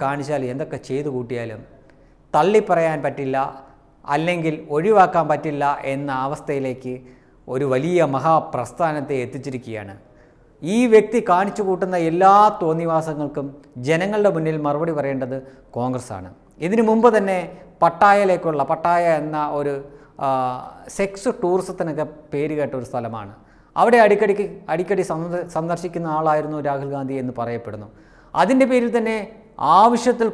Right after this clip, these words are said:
കൂടുതൽ പഴി കേട്ടിട്ടുള്ളതാണ് കോൺഗ്രസ് പാർട്ടി മൊത്തം. എല്ലാം ഈ ഒരു വ്യക്തി കാരണം.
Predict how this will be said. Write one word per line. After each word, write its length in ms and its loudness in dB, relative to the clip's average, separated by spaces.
കൂടുതൽ 300 6
പഴി 240 4
കേട്ടിട്ടുള്ളതാണ് 640 -2
കോൺഗ്രസ് 320 -6
പാർട്ടി 240 -4
മൊത്തം. 200 -16
എല്ലാം 420 8
ഈ 20 2
ഒരു 160 6
വ്യക്തി 300 -2
കാരണം. 280 -4